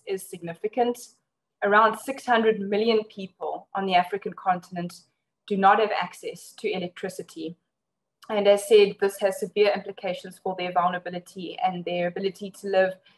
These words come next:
um, good quality lives and be resilient to issues such as climate change. We also know, in terms of where we're going into the future, that there seems to be a concentration of this issue of energy access.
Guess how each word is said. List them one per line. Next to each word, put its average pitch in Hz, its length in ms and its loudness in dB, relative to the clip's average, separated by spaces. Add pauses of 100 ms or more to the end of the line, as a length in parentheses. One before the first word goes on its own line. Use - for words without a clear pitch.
(200)
um, 190 220 4
good 214 180 4
quality 202 400 0
lives 175 360 4
and 190 160 -10
be 196 140 -10
resilient 190 640 -2 (240)
to - 120 -8
issues 190 300 -10
such 185 260 -4
as 175 300 -4
climate 170 420 -4
change. - 560 -10 (640)
We 233 140 6
also 285 340 6
know, 190 340 6
in 190 120 -6
terms 202 300 -2
of 185 120 -10
where 196 180 4
we're 190 120 0
going 196 300 2
into 196 260 -12
the - 100 -12 (100)
future, 208 460 -2 (540)
that 202 220 2
there 208 220 4
seems 240 420 -6
to 226 100 -10
be 208 120 -2
a 196 80 0
concentration 226 1200 -2
of 196 140 0
this 190 220 -6
issue 190 460 -10
of 190 340 2
energy 196 360 -6
access. - 640 -6